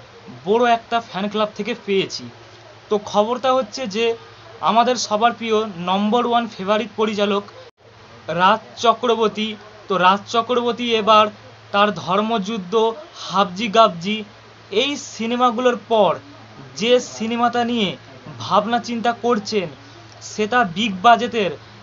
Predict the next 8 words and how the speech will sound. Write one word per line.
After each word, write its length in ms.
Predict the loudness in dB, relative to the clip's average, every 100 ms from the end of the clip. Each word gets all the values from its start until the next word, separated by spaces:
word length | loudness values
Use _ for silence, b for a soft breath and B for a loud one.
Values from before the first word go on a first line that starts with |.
| -10 -2
একটা 420 | -2 2 2 2
হার্ডকোর 680 | 2 0 0 -4 0 0 0
কমার্শিয়াল 600 | -2 0 0 -2 2 2
সিনেমা, 600 | 2 -6 -2 -2 -2 -4 -6 -14 -20 -20 -10
যেখানে 580 | -4 -2 2 2 2 -2 -8 B B -20 -4
দেব 280 | 2 4 4
এবং 240 | 2 0 -2
জিৎ 260 | -2 -4